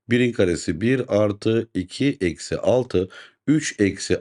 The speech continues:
altıdan benim cevabım ne yapacaktır? Eksi üç. Yani altıncı sorumuzun cevabı da buradan B seçeneği oldu. Hemen yedinci sorumuza bir bakalım gençler. A, B,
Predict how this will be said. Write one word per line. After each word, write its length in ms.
altıdan 640
benim 240
cevabım 500
ne 40
yapacaktır? 720
Eksi 320
üç. 220
Yani 320
altıncı 560
sorumuzun 560
cevabı 400
da 160
buradan 440
B 180
seçeneği 580
oldu. 280
Hemen 280
yedinci 640
sorumuza 520
bir 200
bakalım 400
gençler. 520
A, 260
B, 260